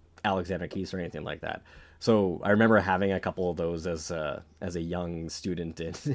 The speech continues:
<laughs> in, uh, at school in Halifax, and just, again, not, and then not realizing that, like,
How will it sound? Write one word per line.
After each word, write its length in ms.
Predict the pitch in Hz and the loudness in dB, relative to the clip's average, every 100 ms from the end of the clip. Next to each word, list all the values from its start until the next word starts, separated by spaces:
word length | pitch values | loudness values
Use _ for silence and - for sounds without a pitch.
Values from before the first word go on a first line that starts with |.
| - | -4
<laughs> 260 | - 135 | -8 -6
in, 260 | 135 120 107 | 2 4 4
uh, 160 | 98 85 - - - - - - | 2 -4 -12 -20 -20 -20 -14 -4
at 200 | 95 - | -2 0
school 360 | 113 101 98 | 2 4 4
in 360 | 95 87 78 78 - _ _ | 2 -2 -4 -8 -12 _ _
Halifax, 680 | 101 87 92 92 73 71 - | -4 0 0 0 -2 -2 -6
and 260 | - 85 82 | -6 -6 -4
just, 360 | 85 76 - _ _ _ _ - | -4 -6 -8 _ _ _ _ 0
again, 360 | 110 117 98 78 | 4 4 4 0
not, 220 | 107 113 - | 0 0 2
and 120 | 113 | 4
then 120 | 107 104 - | 4 4 2
not 180 | 104 95 | 0 2
realizing 520 | 98 95 90 85 90 | 2 2 0 0 -2
that, 180 | 85 - | -2 -2
like, 160 | 73 | -6